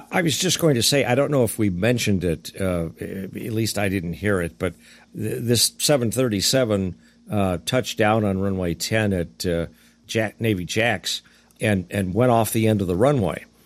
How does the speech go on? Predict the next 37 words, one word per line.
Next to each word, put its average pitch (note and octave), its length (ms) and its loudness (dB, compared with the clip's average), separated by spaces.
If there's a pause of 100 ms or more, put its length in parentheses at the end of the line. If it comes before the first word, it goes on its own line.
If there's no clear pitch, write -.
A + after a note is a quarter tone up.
(260)
Uh, F2+ 420 0
and, F#2 380 -2
and F2+ 240 -4
that's A2 320 -2
when F#2 460 0
things F#2+ 360 -2
got F2 280 0
really F#2+ 420 0
exciting. E2+ 580 0
They, E2 260 -4 (280)
they F#2+ 100 -4
thought D3 320 0
they D3+ 100 2
were A2+ 160 0
going A2 240 0
to F2+ 60 -2
have F#2+ 220 0
enough F#2+ 280 -4
runway, F2 560 -4 (340)
uh, G2 180 0
but D3 320 -8
a-, F3+ 300 0
as E3 280 2
Melissa D3 520 2
said, C#3 380 0 (320)
they C#3 120 2
had B2+ 180 2
an G#2+ 140 2
air A2+ 160 2
conditioning. A#2+ 640 -2
They, G2 140 2
they G2 200 -4
lost F#2 320 -2
one G2 160 -4
of G2 60 -4
the G2+ 80 -4
packs, F#2+ 580 -4